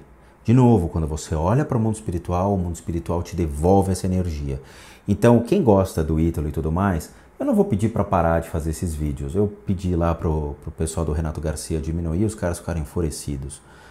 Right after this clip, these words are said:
tá? Mas nesse caso aqui, cara, se ele quiser fazer, divirta-se.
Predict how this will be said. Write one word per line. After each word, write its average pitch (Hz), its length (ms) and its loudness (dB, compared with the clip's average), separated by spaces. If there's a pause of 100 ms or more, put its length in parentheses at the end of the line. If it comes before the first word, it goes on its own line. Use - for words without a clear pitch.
(160)
tá? 90 300 0 (500)
Mas 120 220 0
nesse 175 240 -2
caso 104 280 2
aqui, 95 380 -2 (280)
cara, - 300 -4
se - 140 -6
ele 240 80 0
quiser 214 240 2
fazer, 76 580 0 (240)
divirta-se. 82 640 2